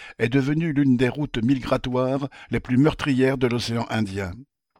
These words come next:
L'obligation des visas transforme ceux qui y survivent en clandestins dans leur propre pays.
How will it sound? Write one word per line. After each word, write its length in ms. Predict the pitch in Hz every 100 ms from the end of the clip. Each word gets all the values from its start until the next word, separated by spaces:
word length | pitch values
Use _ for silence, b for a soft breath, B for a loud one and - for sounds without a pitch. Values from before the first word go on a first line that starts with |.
| _ _ _ B B B
L'obligation 580 | 131 131 143 143 - 143
des 140 | 127
visas 420 | 113 107 131 139 - B B
transforme 580 | - 143 - 180 139 117
ceux 220 | - 151
qui 160 | 131 120
y 60 |
survivent 560 | 113 120 107 117 123 127 - B
en 120 | 120
clandestins 640 | 127 139 131 131 - 143 143
dans 80 | 117
leur 180 | 113
propre 280 | - 120 -
pays. 440 | 110 104 98 87